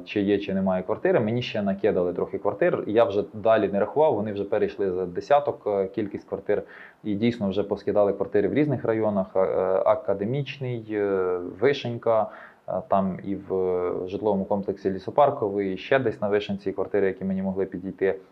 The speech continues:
і в родинному маєтку. Ну, насправді багато квартир на Академічному, оскільки і район великий, і під мої критерії підпадають, і ціни,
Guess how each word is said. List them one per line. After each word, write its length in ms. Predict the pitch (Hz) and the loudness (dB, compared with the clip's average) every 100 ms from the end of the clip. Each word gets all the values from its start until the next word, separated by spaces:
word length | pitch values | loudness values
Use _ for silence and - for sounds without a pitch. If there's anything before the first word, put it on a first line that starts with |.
| - | -8
і 80 | 107 | -2
в 40 | |
родинному 400 | 101 101 98 95 | 2 2 2 2
маєтку. 460 | 98 107 139 139 113 | 2 2 2 0 -4
Ну, 100 | 120 | -2
насправді 400 | 104 - 131 107 | -2 2 2 2
багато 460 | 95 107 - 92 | 4 4 4 2
квартир 340 | 90 95 - 95 | 0 -2 0 0
на 160 | 92 | 0
Академічному, 640 | 92 104 123 170 170 147 127 | -2 -4 -2 -2 -2 -6 -6
оскільки 360 | - - 113 113 | -6 -6 -6 -4
і 60 | |
район 260 | 107 113 113 | -4 -4 -4
великий, 400 | 101 104 104 101 | -2 -2 -2 -4
і 160 | - 95 | -6 -8
під 180 | 101 | -6
мої 140 | 101 98 | -6 -6
критерії 460 | 101 - 113 110 | -6 -2 -2 0
підпадають, 760 | 98 98 - 95 98 95 92 - | -4 -6 -4 2 4 4 0 -6
і 140 | 95 92 | -10 -10
ціни, 340 | - 117 101 | -6 -2 -2